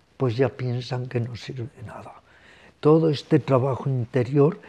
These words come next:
es para los pacientes y para los disciplinados. Pero fíjate lo que decía Erich Fromm, el gran psicoterapeuta, decía que es que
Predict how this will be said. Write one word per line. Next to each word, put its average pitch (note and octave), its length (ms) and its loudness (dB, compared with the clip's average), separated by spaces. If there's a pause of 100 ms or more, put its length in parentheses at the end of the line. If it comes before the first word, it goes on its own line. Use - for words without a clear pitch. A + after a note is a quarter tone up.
(260)
es B2 180 -2
para B2+ 320 -4
los A2 300 -4
pacientes G#2 1000 -6 (280)
y D3+ 140 2
para G3 300 -4
los C#3+ 300 -2
disciplinados. A2 1040 -8 (320)
Pero C3 220 0
fíjate G3 440 -2
lo D#3 200 0
que C#3 120 -2
decía B2 500 -4
Erich A#2 260 -4
Fromm, D#3+ 320 -4 (760)
el G#2+ 180 -2
gran A#2 320 -2
psicoterapeuta, A#2+ 1040 -2
decía C#3 540 -2 (680)
que F#3 120 12
es - 160 2
que D3 260 0